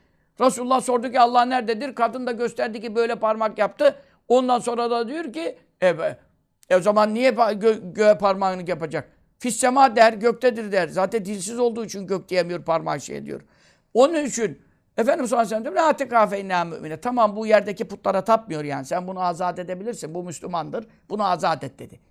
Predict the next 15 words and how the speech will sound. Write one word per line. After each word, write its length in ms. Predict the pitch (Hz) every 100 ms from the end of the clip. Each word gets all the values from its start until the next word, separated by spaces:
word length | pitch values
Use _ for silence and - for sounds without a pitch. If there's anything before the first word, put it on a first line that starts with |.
| _
Mesele 400 | 269 - 240 262
bu. 240 | 247 - _ _ _ _ _ -
Bu 120 | 233
da 260 | 208 254 - _
itikatta 560 | - 214 226 208 - 202
hüccet 320 | 185 - 220
olmayacak, 560 | 226 220 160 139 143 - _ _ _ -
e, 380 | 139 143 143 135
bir 80 | 151
hadistir. 560 | 131 135 131 - 285 - _ _
Çünkü 220 | 185 180
itikatta 600 | 185 180 190 180 208 185
hüccet 320 | 170 - 185
olması 360 | 180 180 156 170
için 280 | - 277